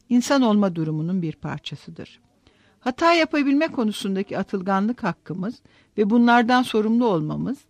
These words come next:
insanlık gerçeğinin bir parçasıdır. Ancak hataların ne olduğunun, bir başka deyişle sadece hata olduğunun farkında değilsek,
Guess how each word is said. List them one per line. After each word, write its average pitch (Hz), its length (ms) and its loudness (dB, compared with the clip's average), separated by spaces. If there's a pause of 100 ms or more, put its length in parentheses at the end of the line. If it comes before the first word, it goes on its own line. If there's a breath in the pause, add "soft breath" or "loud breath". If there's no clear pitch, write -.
(380 soft breath)
insanlık 254 560 0
gerçeğinin 190 580 0
bir 180 140 -6
parçasıdır. 143 880 -10 (640 soft breath)
Ancak 330 420 0
hataların 320 640 2
ne 339 80 -2
olduğunun, 185 640 -4 (360 soft breath)
bir 247 180 -2
başka 269 360 -2
deyişle 214 460 -2
sadece 262 520 0
hata 254 400 0
olduğunun 175 460 -2
farkında 165 640 -6
değilsek, 214 480 -6